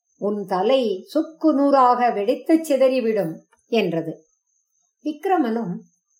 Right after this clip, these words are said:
சாதுவும் சரி, ஞானசேகரரும் சரி, இருவரும் மிகவும் நல்லவர்கள்.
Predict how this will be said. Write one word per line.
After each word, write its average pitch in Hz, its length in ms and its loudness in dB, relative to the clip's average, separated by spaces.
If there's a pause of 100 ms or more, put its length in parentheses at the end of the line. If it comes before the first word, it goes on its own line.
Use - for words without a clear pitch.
(500)
சாதுவும் 349 640 -2
சரி, 226 340 -4 (200)
ஞானசேகரரும் 214 920 -4
சரி, 160 260 -8 (640)
இருவரும் 339 480 2
மிகவும் 320 420 0
நல்லவர்கள். 180 640 -4